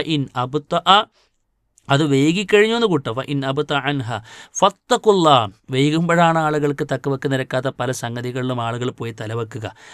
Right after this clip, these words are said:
അതുണ്ടാകാൻ പാടില്ല എന്ന്. "വ അജ്മിലു ഫി ത്വലബ് ഖുദൂ മാ ഹല്ല വ ദഊ മാ ഹറുമ", നിങ്ങൾക്ക് ഹലാലായ മാർഗത്തിലേക്ക് മാത്രമേ നിങ്ങൾ പോകാവൂ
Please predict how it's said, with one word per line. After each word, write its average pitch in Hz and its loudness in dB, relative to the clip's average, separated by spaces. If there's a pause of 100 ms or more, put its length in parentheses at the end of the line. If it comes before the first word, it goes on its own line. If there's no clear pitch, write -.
(120)
അതുണ്ടാകാൻ 143 0
പാടില്ല 127 -2
എന്ന്. 110 -6
"വ 110 -6
അജ്മിലു 120 -6
ഫി 110 -12
ത്വലബ് 185 0 (340)
ഖുദൂ 160 2
മാ 117 -6
ഹല്ല 196 -2 (440)
വ 123 -6
ദഊ 123 -2
മാ 117 -2
ഹറുമ", 117 -2 (380)
നിങ്ങൾക്ക് 117 -8
ഹലാലായ 135 0
മാർഗത്തിലേക്ക് 143 -4
മാത്രമേ 170 0
നിങ്ങൾ 147 0
പോകാവൂ 120 -4